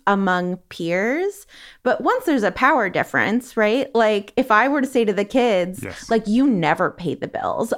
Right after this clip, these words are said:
Speaker 1: I always pay the bills," right? It's like, well, what, one of us has the responsibility to pay the bills and the other has the responsibility to be a child. And Sirius is just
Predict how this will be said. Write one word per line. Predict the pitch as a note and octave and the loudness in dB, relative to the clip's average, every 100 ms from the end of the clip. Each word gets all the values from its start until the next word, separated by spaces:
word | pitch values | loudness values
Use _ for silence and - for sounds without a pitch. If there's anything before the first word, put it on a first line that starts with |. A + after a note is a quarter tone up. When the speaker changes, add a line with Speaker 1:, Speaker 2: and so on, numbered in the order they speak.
| - | 4
Speaker 1:
I | A3 G3 G3 E3 | 4 4 0 0
always | D3+ C3+ G#2 - - | 0 0 -4 -6 -2
pay | E3+ | -2
the | E3 - | -2 -4
bills," | - - - A#3+ - | -6 -6 -4 -6 -2
right? | A3 G#3+ | 0 0
It's | - A3 | -2 -4
like, | A3+ | -2
well, | D4+ D4+ - | -2 -2 -4
what, | D4+ D4+ A#3+ | -6 -6 -2
one | C#4+ C#4+ | -2 0
of | F#3 | -2
us | E3+ - - - _ | -4 -6 -20 -20 _
has | - G3 - | -6 -6 -4
the | G#3 | -6
responsibility | G3+ - G#3 C4+ A4+ - - | -4 -4 -4 0 -2 -2 -4
to | - | -6
pay | - - | -8 -6
the | D#3+ | -4
bills | G#2 A#3 A#3+ | -4 -2 -4
and | F#3 F3+ - | -4 -4 -6
the | G3 - | -4 -2
other | G#4+ D#3+ | -2 0
has | G#3+ G#3 | 0 -2
the | B3 | -6
responsibility | C#4+ F4+ F4+ E4+ F4 E4 | -6 -4 -4 -4 -2 -4
to | C#4+ | -4
be | B3 | -4
a | A#3 | -2
child. | - - - - - - - _ - | -4 -6 -8 -12 -16 -20 -20 _ 0
And | A#3+ A#3+ | 0 0
Sirius | - C#4 C4 C4 A#3+ A3 - - _ | -2 -2 0 2 0 -2 -8 -20 _
is | - A3+ G3 | 0 0 -2
just | - A3+ G#3 G3 - - | -4 2 2 0 -6 -20